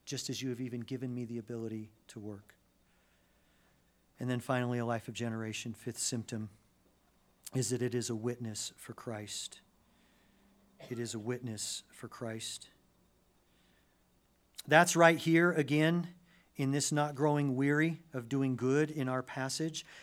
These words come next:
It's very much there back in First Thessalonians chapter four, where he says in verse twelve, "So that you will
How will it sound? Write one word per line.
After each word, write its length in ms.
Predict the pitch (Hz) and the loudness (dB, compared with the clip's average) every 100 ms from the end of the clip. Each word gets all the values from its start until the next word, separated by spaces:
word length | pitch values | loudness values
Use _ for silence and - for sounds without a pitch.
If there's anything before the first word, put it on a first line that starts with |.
| - | -6
It's 200 | - 147 | 0 0
very 360 | 131 147 170 156 | 4 6 8 6
much 560 | 139 139 165 185 - - | 4 4 6 4 0 -6
there 540 | 127 143 139 151 180 - - - _ _ | 0 4 4 4 0 -6 -20 -20 _ _
back 240 | 156 143 151 | 2 2 2
in 80 | |
First 460 | 131 - 170 175 - | -2 4 6 6 4
Thessalonians 800 | 151 - 135 135 135 139 147 - | 0 2 2 2 4 2 0 -2
chapter 420 | - 147 139 135 | 0 0 0 -4
four, 540 | - - 143 143 160 160 - _ _ _ _ _ _ _ _ _ _ _ | -4 0 4 4 2 -2 -18 _ _ _ _ _ _ _ _ _ _ _
where 120 | 143 | 4
he 80 | 151 | 6
says 300 | 147 165 143 | 6 6 6
in 100 | 147 | 4
verse 240 | 139 151 - | 2 2 0
twelve, 380 | - 160 147 | 4 6 6
"So 200 | - 165 | 4 4
that 200 | 151 151 | 4 2
you 200 | 139 160 | 2 0
will 420 | 165 156 147 139 | 4 6 6 4